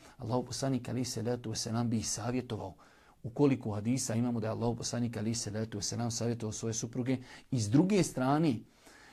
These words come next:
kao što je bio spreman da ih savjetuje, Allahov poslanik je bio spreman da sasluša njihove prijedloge, e, konsultovao je u velikim pitanjima.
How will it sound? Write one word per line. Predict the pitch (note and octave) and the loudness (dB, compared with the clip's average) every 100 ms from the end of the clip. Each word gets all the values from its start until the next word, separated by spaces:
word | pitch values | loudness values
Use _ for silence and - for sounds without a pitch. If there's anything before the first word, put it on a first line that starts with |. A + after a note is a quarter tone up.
| - - | -18 2
kao | C3 D3+ | 6 8
što | D#3 C#3 | 6 2
je | |
bio | C3 D#3 | 6 4
spreman | - C#3 D#3 D3 | 4 0 2 2
da | C3 | 2
ih | A#2 | 0
savjetuje, | A2+ B2+ B2+ E3 E3 D3 | 0 0 0 2 4 4
Allahov | A#2+ B2+ D#3+ | 4 4 2
poslanik | D#3+ C#3 D#3 D#3+ | 2 0 0 2
je | C#3 | 2
bio | D3+ | 4
spreman | C#3+ - D3+ F3 D#3+ | 2 2 0 2 2
da | B2+ | 0
sasluša | A#2 C3+ E3 - E3 - D#3 D3 - - | 0 2 2 0 -2 2 2 0 -8 2
njihove | C#3 D3 B2+ A#2+ | 4 6 4 0
prijedloge, | A#2 B2+ F3 F3+ D3+ A2+ G2+ - - - - | 0 4 4 4 0 0 -4 -16 -20 -20 -6
e, | A#2 A2 G#2 - - - | 0 2 0 -4 -10 2
konsultovao | F3+ G#3 G3 F#3 F3 | 4 6 2 4 6
je | E3 | 8
u | C#3+ C#3+ | 8 6
velikim | B2+ A3 A#3+ A3 F#3+ D#3+ | 8 8 6 2 0 0
pitanjima. | D3+ D3 C#3+ A#2 G#2+ | 2 2 2 2 0